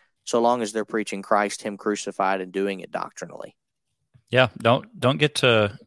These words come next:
Speaker 2: get bogged down in looking at, "Well, I preach for this many people on Sunday, and I, I preach for that many, and I preach in this town, and he preaches in that, and,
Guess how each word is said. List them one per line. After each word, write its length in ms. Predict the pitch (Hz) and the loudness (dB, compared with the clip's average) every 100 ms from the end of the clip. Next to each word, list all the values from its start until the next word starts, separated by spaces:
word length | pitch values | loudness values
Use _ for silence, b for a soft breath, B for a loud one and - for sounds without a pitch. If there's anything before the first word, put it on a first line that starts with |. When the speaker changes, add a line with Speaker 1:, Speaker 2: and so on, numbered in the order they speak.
| - | -4
Speaker 2:
get 240 | 120 - | -4 -2
bogged 300 | 107 113 110 | 4 4 4
down 340 | 107 107 107 104 | 0 0 0 -2
in 80 | 98 | -4
looking 360 | 101 - 98 | -6 -6 -4
at, 160 | 98 - | -4 -4
"Well, 180 | 95 92 | -6 0
I 120 | 101 | -2
preach 320 | - 104 - | -2 -8 -8
for 140 | - | -10
this 240 | 101 104 - | -6 -6 -4
many 180 | 101 98 | -4 -4
people 380 | - 95 98 | -6 -6 -4
on 140 | 92 90 | -4 -4
Sunday, 440 | 98 92 90 90 | -6 -4 -4 -4
and 100 | 87 | -4
I, 140 | 90 90 | -6 -6
I 80 | 92 | -8
preach 260 | 92 95 - | -6 -8 -8
for 120 | 92 | -4
that 200 | 90 - | -2 -2
many, 300 | 92 90 87 | -6 -6 -6
and 140 | 85 B B B B - | -8 B B B B -4
I 80 | |
preach 300 | 92 117 104 | -2 -2 -2
in 100 | 101 | -4
this 180 | 104 104 | -2 -4
town, 380 | - 104 98 98 | -2 0 0 -2
and 120 | 78 - - | -8 -16 -12
he 100 | 104 | -10
preaches 400 | - 98 - 98 | -4 -4 -4 -6
in 140 | 98 | -4
that, 280 | 95 92 90 - | 0 0 -2 -6
and, 260 | 92 87 | -6 -6